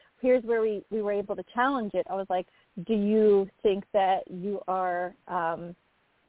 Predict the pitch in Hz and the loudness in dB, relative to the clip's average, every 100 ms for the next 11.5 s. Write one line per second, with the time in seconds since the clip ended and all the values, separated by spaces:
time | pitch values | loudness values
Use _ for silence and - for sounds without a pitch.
0 | _ _ - 247 - 254 226 220 226 214 | _ _ 2 2 2 -4 -2 -4 -6 -8
1 | - 208 208 208 202 196 196 190 185 226 | -4 -4 -4 -8 -8 -10 -12 -12 -4 0
2 | 330 262 214 208 208 185 208 196 196 180 | 2 0 -4 -4 -8 -4 -2 0 0 -2
3 | - _ _ _ - 202 196 - 175 185 | -8 _ _ _ -4 0 0 -2 -6 -4
4 | 185 185 175 170 - 180 170 _ 190 175 | -4 -4 -6 -10 -6 -6 -6 _ 0 2
5 | - - _ _ _ 214 247 240 214 214 | 2 -2 _ _ _ 2 2 2 -4 -2
6 | 214 233 95 - _ _ _ _ 208 226 | 0 0 -2 -12 _ _ _ _ -2 0
7 | 240 254 240 208 226 220 - 202 220 247 | 2 2 0 -2 -6 -6 -8 -8 -6 -4
8 | 226 220 214 226 - - _ _ _ _ | -4 -6 -10 -10 -10 -12 _ _ _ _
9 | _ 208 202 185 - 196 190 190 - 196 | _ -4 -4 -8 -4 -4 0 0 0 0
10 | 208 170 175 _ _ - 226 214 190 - | 2 2 -4 _ _ -2 2 4 2 -4
11 | - _ 226 214 202 | -18 _ 0 0 -6